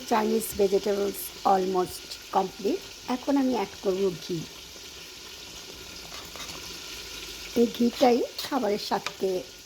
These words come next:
দ্বিগুণ বাড়িয়ে তুলবে। আজ আমি পেঁপে ইউজ করিনি। পেঁপে ছাড়াও যে কি সুন্দর চিকেন চাইনিজ ভেজিটেবলস তৈরি করা যায়, আজ তার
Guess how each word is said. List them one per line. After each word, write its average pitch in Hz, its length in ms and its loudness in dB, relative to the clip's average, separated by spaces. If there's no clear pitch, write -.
দ্বিগুণ 196 320 2
বাড়িয়ে 180 400 2
তুলবে। 160 260 -4
আজ 226 160 2
আমি 269 120 10
পেঁপে 247 220 4
ইউজ 226 280 2
করিনি। 190 380 4
পেঁপে 254 300 6
ছাড়াও 240 480 6
যে 277 60 4
কি 240 80 0
সুন্দর 226 540 4
চিকেন 233 300 2
চাইনিজ 202 420 4
ভেজিটেবলস 196 560 2
তৈরি 196 220 6
করা 180 260 2
যায়, 190 280 0
আজ 190 180 -2
তার 202 140 -2